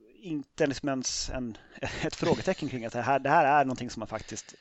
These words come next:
kan beställa och man beställer på barer i Australien. Eh, det smakar som man kan tänka sig. Det smakar som, eh, det var Sprite vi använde här då. Det smakar som Sprites med, eh, Angostura Bitters. Och det är ju gott. Man kan också, eh,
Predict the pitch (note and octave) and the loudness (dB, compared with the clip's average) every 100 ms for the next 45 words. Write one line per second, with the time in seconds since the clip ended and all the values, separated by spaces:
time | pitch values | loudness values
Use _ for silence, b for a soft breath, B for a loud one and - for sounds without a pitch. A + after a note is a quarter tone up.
0 | - D#3+ F#3+ C#3+ D#3 D3+ D3 - - B2+ | 0 2 2 0 0 0 -2 -2 -6 -6
1 | B2 A#2 - B2+ C#2 A#2 B2+ F#2+ A#2 G2+ | -6 -8 -6 -8 -8 -8 -8 -8 -10 -8
2 | F2 F#2 - - F#2+ - E2+ - - - | -8 -10 -12 -18 -18 -12 -12 -10 -12 -10
3 | - F#2+ D#2 - _ _ _ _ - C3 | -10 -10 -10 -16 _ _ _ _ -2 4
4 | D3+ D3 C3+ - D#3+ F3 - G3 F3+ D3+ | 6 6 2 -8 0 0 0 -4 -4 -4
5 | A#2+ B2 - - B2+ B2+ B2+ C3+ A#2 G2 | -6 -8 -10 -10 -8 -6 -6 -6 -6 -10
6 | _ _ _ - G#2+ G#2+ - - - - | _ _ _ -14 -12 -12 -16 -18 -18 -10
7 | B2+ C3 - - - - C3+ B2 - A2+ | -2 0 -2 -6 -6 0 0 0 -4 -6
8 | G#2+ G#2+ G#2+ G#2 G#2 G2+ - - - - | -6 -8 -10 -10 -8 -8 -10 -16 -14 -6
9 | A#2+ F#2+ G2 - A2+ - - - C#3+ A#2+ | -6 -6 -10 -14 -14 -12 -8 -6 -4 -2
10 | A2+ - G#2 G#2 - G#2 G2+ - _ A2+ | -4 -6 -14 -14 -12 -12 -10 -14 _ -14
11 | - - - G#2+ - - - _ _ _ | -12 -14 -14 -16 -12 -12 -12 _ _ _
12 | _ _ _ - C#3 C4 - - - - | _ _ _ -2 0 0 -4 -12 -18 -20
13 | _ _ _ D3 E3 E3+ - D3 D3 D3 | _ _ _ -2 2 2 0 -2 2 4
14 | D3 D3 C#3+ | 6 4 0